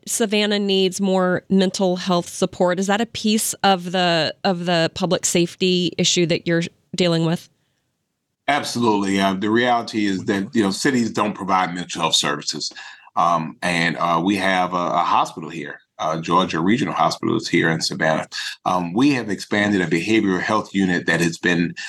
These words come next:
Speaker 2: uh, wildly successful because we've been able to send, uh, mental health professionals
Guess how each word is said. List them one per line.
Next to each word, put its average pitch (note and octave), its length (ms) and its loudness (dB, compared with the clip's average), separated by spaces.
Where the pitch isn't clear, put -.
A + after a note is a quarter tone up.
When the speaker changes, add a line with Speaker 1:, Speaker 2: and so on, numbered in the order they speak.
Speaker 2:
uh, F2 180 0
wildly G#2+ 440 0
successful F2+ 760 -2
because F2 560 -2
we've F#2+ 220 2
been F#2 160 0
able F#2 260 2
to E2 160 -2
send, F#2+ 500 0
uh, F2 140 0
mental G#2 360 0
health G2+ 140 -4
professionals F#2+ 680 -2